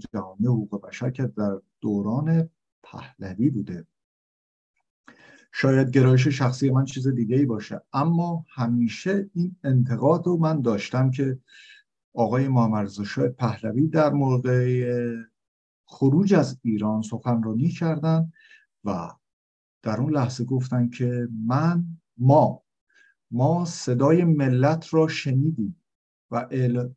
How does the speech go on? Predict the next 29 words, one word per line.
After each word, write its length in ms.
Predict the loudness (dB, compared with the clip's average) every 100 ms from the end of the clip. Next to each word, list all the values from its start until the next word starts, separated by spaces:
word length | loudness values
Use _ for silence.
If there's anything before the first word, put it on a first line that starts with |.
| -6
و 140 | -4
حقوق 380 | -4 -2 -2 0
بشر 500 | -2 -2 -2 -2 -2
را 440 | -2 -2 0 -2 -4
اجرا 380 | -4 -2 0 0
خواهیم 320 | -2 -8 -12 _
کرد. 140 | _ _ _ _ _ _ _ _ _ _ _ -20 _
پس 240 | -12 -12 -6
اون 200 | 0 2
دوره 360 | 2 0 0 -4
هم 460 | -2 0 0 -2 -4
حقوق 280 | -10 -8 -8
بشر 340 | -10 -8 -8
هنوز 760 | -8 -14 -14 -12 -12 -18 -20 _ _ _
شروع 480 | -20 -20 -18 -12 -6
به 140 | -6 -6
اجرا 460 | -12 -10 -8 -6 -8 _ _ _
نشده 420 | 0 2 0 -6 -12
بود. 200 | -18 -18
شاید 420 | 2 6 6 4
پاگز-، 360 | -2 -4 -6 -8 _
پایه‌گذاری 720 | 0 2 2 0 0 0 0
هایی 320 | -2 -2 -2
شده 280 | -2 -6 -8
بوده 220 | -10 -12 -8
ولی 220 | -4 -2
هنوز 440 | -2 -2 -2 -4 _ _ _ _
اجرا 640 | 0 0 0 0 0 0 -6 _ _
نشده. 640 | -2 4 6 6 2 -4